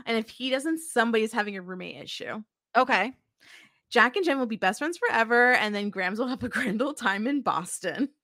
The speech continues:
Speaker 2: Okay.
Speaker 1: It's very vague
Speaker 2: <laughs> That one
Speaker 1: considering.
Speaker 2: is vague compared to the
Speaker 1: Uh,
Speaker 2: other.
Speaker 1: Jack and Toby will date for a bit, but I think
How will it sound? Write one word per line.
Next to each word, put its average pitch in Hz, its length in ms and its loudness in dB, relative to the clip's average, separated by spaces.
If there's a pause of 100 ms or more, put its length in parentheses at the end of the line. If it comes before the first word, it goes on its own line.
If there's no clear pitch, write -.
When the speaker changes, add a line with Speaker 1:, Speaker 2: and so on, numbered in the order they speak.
(200)
Speaker 2:
Okay. 240 460 2 (120)
Speaker 1:
It's 247 140 -6
very 226 260 4
vague 190 420 0
Speaker 2:
<laughs> 214 60 -8 (380)
That 254 260 4
one 302 100 6
Speaker 1:
considering. - 20 2
Speaker 2:
is 285 120 -2
vague 240 340 -2
compared 247 300 -2
to - 20 -2
the 240 80 10
Speaker 1:
Uh, - 20 8
Speaker 2:
other. 233 320 8
Speaker 1:
Jack 254 360 4
and 381 120 -2
Toby 254 240 0
will 247 140 2
date 202 220 -4
for 294 140 2
a 269 60 2
bit, 294 380 0
but 254 120 4
I 254 100 4
think 403 300 -6